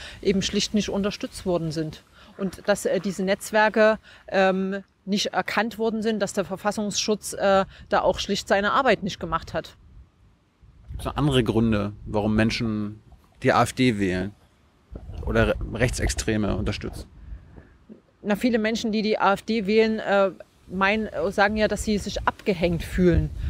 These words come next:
Speaker 1: insbesondere in den ländlichen Regionen. Und das
Speaker 2: Sind
Speaker 1: ist
Speaker 2: sie's, sind sie's denn?
Speaker 1: Und sie sind's ja tatsächlich, auch wenn ich mir das angucke beim Ö P N V, aber auch,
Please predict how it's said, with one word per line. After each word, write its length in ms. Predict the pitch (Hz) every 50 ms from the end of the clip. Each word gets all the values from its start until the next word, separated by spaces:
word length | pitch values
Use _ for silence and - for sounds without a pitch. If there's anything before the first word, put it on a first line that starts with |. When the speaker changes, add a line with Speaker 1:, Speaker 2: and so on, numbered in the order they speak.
| - -
Speaker 1:
insbesondere 720 | - 226 214 - - 214 175 208 202 196 202 185 196 175
in 140 | 143 190 185
den 160 | 196 190 185
ländlichen 400 | 190 202 208 208 214 185 185 202
Regionen. 420 | 196 202 - - 269 277 254 202
Und 140 | 180 190 180
das 80 | 202 170
Speaker 2:
Sind 80 | 175
Speaker 1:
ist 40 | -
Speaker 2:
sie's, 240 | - 135 - - -
sind 180 | - 160 185 -
sie's 200 | - 113 104 -
denn? 120 | - 107
Speaker 1:
Und 160 | - 220 208
sie 100 | - 233
sind's 360 | 208 185 262 302 320 302 - -
ja 120 | 226 196
tatsächlich, 500 | 185 - - 180 165 - 180 170 165 -
auch 180 | - 185 190 180
wenn 140 | 220 240
ich 120 | 247 - -
mir 100 | 214 208
das 160 | 185 196 196
angucke 400 | - - 196 190 180 175 170 185
beim 240 | - 190 185 190 185
Ö 140 | - 190 -
P 100 | - 190
N 160 | 151 165 170
V, 220 | - - 185 175
aber 260 | - 190 190 214 -
auch, 260 | - - 208 214 -